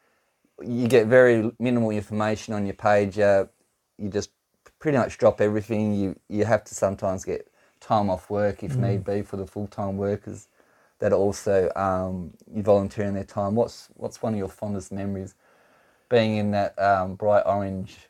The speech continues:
Speaker 1: <laughs> jumpsuit.
Speaker 2: <laughs> Being in that bright orange jumpsuit.
Speaker 1: You, you can't,
Speaker 2: Well,
Speaker 1: you can't miss, you can't
Speaker 2: no.
Speaker 1: say we didn't see you coming.
Speaker 2: No, definitely not. But no, w-, w-, one of the, well, one of the most satisfying times would have been Moora, which I think was,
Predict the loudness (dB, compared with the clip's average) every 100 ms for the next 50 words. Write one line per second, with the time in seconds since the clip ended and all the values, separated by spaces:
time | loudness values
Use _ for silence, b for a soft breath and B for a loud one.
0 | _ _ -8 -8 -2 0 2 4 4 6
1 | 6 4 0 -8 _ 4 6 6 6 6
2 | 6 6 6 6 6 4 2 0 -2 -2
3 | -2 -4 0 2 0 -4 -10 -4 2 2
4 | 2 -4 -4 0 0 -2 -6 -10 -14 -14
5 | -14 _ _ b b 0 4 6 6 6
6 | 6 4 -2 -2 -2 0 2 2 2 -4
7 | -6 -8 2 6 6 8 6 6 2 2
8 | 2 2 2 2 2 4 4 2 -2 b
9 | b 0 2 2 0 -2 2 4 6 8
10 | 8 6 4 2 4 4 2 4 2 4
11 | 2 0 0 0 0 -2 -2 0 0 -4
12 | -6 -12 _ _ _ 0 2 2 2 2
13 | 2 4 2 2 0 2 6 6 6 4
14 | 0 -2 -2 -2 -4 -6 -8 -6 -4 -2
15 | -6 -10